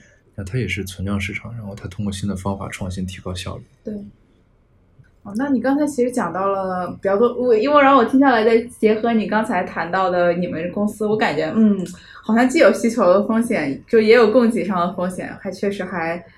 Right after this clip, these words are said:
Speaker 2: 还挺难的。那你是怎么样，比如说从没有想法，像你说的没有想法到有想法，并且能够比如说拿到融资啊，得到一些市场的认可，这样你觉得你就，就是做成了什么事情呢？
Speaker 1: 先回答刚才那个问题，其实风险确实存在的。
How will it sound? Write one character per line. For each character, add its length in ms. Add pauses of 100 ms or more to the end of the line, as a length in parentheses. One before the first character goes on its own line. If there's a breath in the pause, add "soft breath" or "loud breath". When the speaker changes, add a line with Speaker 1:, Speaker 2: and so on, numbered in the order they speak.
(120)
Speaker 2:
还 100
挺 160
难 200
的。 60
那 160
你 140
是 200
怎 120
么 140
样， 420 (120)
比 80
如 80
说 240
从 500 (220 loud breath)
没 100
有 140
想 320
法， 160
像 120
你 80
说 160
的 80
没 120
有 100
想 300
法 160
到 120
有 160
想 300
法， 200
并 200
且 460 (320 soft breath)
能 180
够 200
比 40
如 60
说 80
拿 180
到 120
融 200
资 160
啊， 160
得 180
到 160
一 80
些 140
市 160
场 180
的 80
认 160
可， 220
这 160
样 240 (160 loud breath)
你 80
觉 80
得 60
你 80
就， 160 (160)
就 120
是 240
做 140
成 180
了 120
什 80
么 80
事 160
情 160
呢？ 120 (480)
Speaker 1:
先 200
回 160
答 100
刚 160
才 160
那 60
个 60
问 100
题， 20
其 60
实 100
风 180
险 160
确 160
实 160
存 240
在 100
的。 120